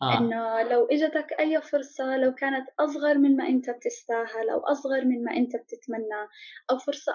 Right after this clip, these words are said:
Speaker 2: أكبر من ما أنت بتستاهل أو أكبر من ما أنت
Speaker 1: مم.
Speaker 2: بتتمنى، ما تحكي لأ مباشرة.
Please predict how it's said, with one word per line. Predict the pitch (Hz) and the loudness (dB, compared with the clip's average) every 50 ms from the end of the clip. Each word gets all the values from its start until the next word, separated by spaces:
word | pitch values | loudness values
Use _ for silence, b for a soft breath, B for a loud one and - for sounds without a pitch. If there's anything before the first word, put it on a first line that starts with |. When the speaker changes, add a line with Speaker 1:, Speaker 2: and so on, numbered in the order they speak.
| - - | -4 -6
Speaker 2:
أكبر | 320 - - 294 277 277 269 | -6 -6 -8 -2 0 2 2
من | 254 247 240 240 247 | 2 0 0 -2 -4
ما | 226 - | -4 -4
أنت | 330 240 233 - | -4 -6 -6 -8
بتستاهل | 233 226 - - - - - 240 226 220 226 214 220 | -10 -8 -8 -10 -10 -6 -6 -6 -6 -4 -2 -2 -2
أو | - - - | -2 -2 -4
أكبر | 294 285 - 269 262 262 254 247 | -4 -4 -4 -2 0 0 2 2
من | 247 240 226 - - _ _ _ 339 | 0 0 -2 -6 -8 _ _ _ -6
ما | 247 233 - | -6 -4 0
أنت | 247 254 254 254 | 0 0 0 0
Speaker 1:
مم. | 247 | -2
Speaker 2:
بتتمنى، | 285 294 277 269 247 262 269 277 302 330 370 B B B B B B - | 0 0 2 2 2 2 4 4 4 4 2 B B B B B B 2
ما | 269 330 339 339 339 | 4 4 4 2 0
تحكي | 320 - - - 269 262 | -8 -12 -6 -4 -2 0
لأ | 247 233 - - - - | 0 0 -2 -6 -8 -8
مباشرة. | 240 233 - 226 226 - - 233 - - - | -8 -4 -2 -4 -4 -2 -4 -4 -4 -4 -6